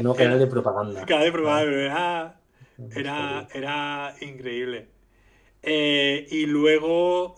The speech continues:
Speaker 2: ¿qué más? Bueno, las, las teorías de las que más pendiente estamos, sobre todo tienen que ver con el gran reemplazo, la sustitución étnica y todo esto,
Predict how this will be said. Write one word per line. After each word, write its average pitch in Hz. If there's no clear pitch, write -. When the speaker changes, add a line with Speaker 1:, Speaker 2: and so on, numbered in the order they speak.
Speaker 2:
¿qué 143
más? 143
Bueno, 175
las, 147
las 135
teorías 127
de 143
las 135
que 139
más 135
pendiente 120
estamos, 123
sobre 120
todo 110
tienen 117
que 113
ver 117
con 117
el 113
gran 113
reemplazo, 127
la 123
sustitución 113
étnica 120
y 117
todo 113
esto, 131